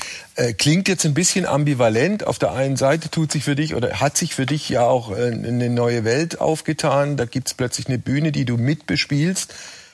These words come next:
Dann kriegst du mit, wie Medien funktionieren, dann k-, kriegst du einen bestimmten Promi-Status, hängt natürlich zum Teil auch mit deinem Bruder zusammen.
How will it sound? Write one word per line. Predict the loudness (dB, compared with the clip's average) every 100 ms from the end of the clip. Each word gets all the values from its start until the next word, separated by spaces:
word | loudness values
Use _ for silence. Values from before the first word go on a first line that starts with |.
| _
Dann | -2
kriegst | 0 -2 0
du | -2
mit, | 0 0
wie | 0
Medien | 2 2 0
funktionieren, | 0 -2 -2 0 2 2 0
dann | 0 -4 -6
k-, | -18 _ -10 -6 -4
kriegst | -4 -2
du | -2
einen | -2 -4 -4
bestimmten | -4 0 -2 -2 -4
Promi-Status, | -2 0 2 2 2 4 4 2 0 0 -2
hängt | -2
natürlich | -2 -2 -2 -2 -4
zum | -2
Teil | 0 2
auch | 0
mit | 0 0
deinem | 0 0
Bruder | 0 0 0
zusammen. | -2 0 0 0